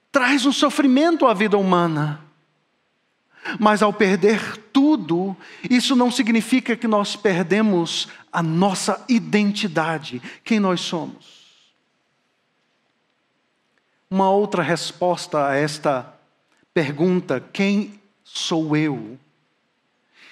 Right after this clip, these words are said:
é que talvez a minha resposta seja: "Eu sou o que a minha aparência é, ou as habilidades que eu possuo, ou a inteligência que eu tenho, definindo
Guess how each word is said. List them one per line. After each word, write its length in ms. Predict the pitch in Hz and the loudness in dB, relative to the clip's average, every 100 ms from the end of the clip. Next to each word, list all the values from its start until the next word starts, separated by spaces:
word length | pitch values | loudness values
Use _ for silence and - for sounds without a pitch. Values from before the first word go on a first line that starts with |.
| - _ _ _ - | -20 _ _ _ -4
é 60 | |
que 100 | 170 | -2
talvez 720 | 190 226 208 180 196 240 226 196 | 0 2 4 4 2 4 2 2
a 80 | |
minha 160 | 196 208 | 2 2
resposta 640 | 190 175 - 208 196 208 | 0 -2 -2 -2 0 -2
seja: 420 | 180 214 190 165 175 | -2 0 2 2 2
"Eu 240 | 208 226 | 2 2
sou 800 | - - 214 220 262 294 320 - - | -2 0 2 4 4 4 2 -2 -12
o 180 | - 240 | -2 -2
que 140 | - | 2
a 80 | 226 | 2
minha 340 | 226 233 226 233 | 4 2 0 2
aparência 1000 | 233 269 - 226 214 247 269 - 262 208 | 2 4 4 4 6 4 2 2 2 4
é, 380 | 165 139 180 202 - _ _ _ _ _ _ _ _ _ _ _ _ _ | 4 2 0 -2 -10 _ _ _ _ _ _ _ _ _ _ _ _ _
ou 140 | 190 220 | 2 4
as 100 | 214 | 6
habilidades 760 | 233 233 226 214 226 196 208 | 4 4 4 4 4 2 0
que 80 | - | 0
eu 60 | 208 | 2
possuo, 600 | 202 - - 196 214 247 | 0 -2 -4 -2 0 2
ou 240 | 190 170 | 2 4
a 100 | 175 | 2
inteligência 920 | 185 196 214 196 156 156 277 294 339 | 2 2 2 2 2 2 2 4 0
que 140 | - 202 | 2 0
eu 80 | |
tenho, 480 | 175 175 160 185 202 - _ _ _ | 2 0 0 0 -2 -6 _ _ _
definindo 1200 | 165 202 294 - 302 294 269 311 359 269 175 214 | _ 2 2 2 2 4 4 4 4 2 2 0